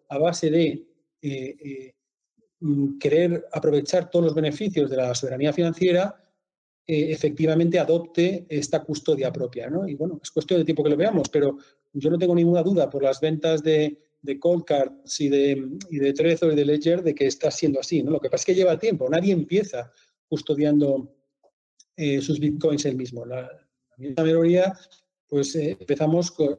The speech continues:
comprando bitcoins en una casa de intercambio, que nos lo custodien ellos,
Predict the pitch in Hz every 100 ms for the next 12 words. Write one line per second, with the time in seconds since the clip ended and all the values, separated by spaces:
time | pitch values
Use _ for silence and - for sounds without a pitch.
0 | - 143 147 147 147 147 160 151 139 -
1 | 151 143 147 147 156 160 165 226 240 254
2 | 202 143 147 147 143 175 196 208 208 247
3 | -